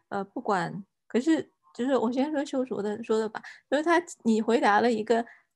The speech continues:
呃，教会里面弟兄很少的问题，然后也提出来一个解决之道，就是等着我们的年轻人可以长大。呃，但是，呃，刚才是群君还是吴静说，还有一个质量，quality 比较差的问题，那就要看你怎么样判断这个，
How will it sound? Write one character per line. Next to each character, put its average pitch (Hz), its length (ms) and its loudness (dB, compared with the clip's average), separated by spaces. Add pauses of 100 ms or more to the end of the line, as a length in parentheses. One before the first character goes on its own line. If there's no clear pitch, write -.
(200)
呃， 220 160 2
教 294 260 2
会 302 80 -2
里 220 100 0
面 214 220 2
弟 311 160 -2
兄 285 200 -2
很 254 220 -2
少 - 240 -2
的 - 140 -6
问 214 240 0
题， - 300 -12 (340)
然 208 200 2
后 262 120 -2
也 233 140 4
提 - 160 -6
出 262 140 -4
来 240 140 4
一 208 60 0
个 233 160 0
解 - 180 -8
决 180 240 -6
之 226 200 -2
道， 226 240 0
就 202 160 -6
是 233 140 -8
等 - 220 -10
着 190 100 -4
我 180 60 -6
们 185 100 -8
的 196 100 -4
年 190 240 -6
轻 226 180 -4
人 202 160 -6
可 - 140 -8
以 202 60 -6
长 - 260 -10
大。 196 220 -10 (360)
呃， 233 180 -2
但 285 220 0
是， 294 160 -8
呃， 277 100 -2 (600)
刚 202 400 -2
才 262 80 -2
是 311 100 0
群 226 240 0
君 311 180 -2
还 233 200 -6
是 226 280 -2
吴 185 140 -4
静 240 240 2
说， 233 240 -2 (180)
还 269 160 4
有 254 60 4
一 - 60 0
个 311 120 2
质 403 260 2
量， 226 420 0
quality 370 600 4
比 190 120 -8
较 190 180 -2
差 202 300 0
的 180 140 -8
问 175 140 -4
题， - 200 -10
那 214 120 -2
就 320 140 -2
要 269 140 2
看 277 260 -4
你 190 100 -6
怎 180 200 -10
么 170 80 -8
样 247 240 0
判 311 200 -4
断 320 220 -2
这 247 100 -6
个， 214 160 -4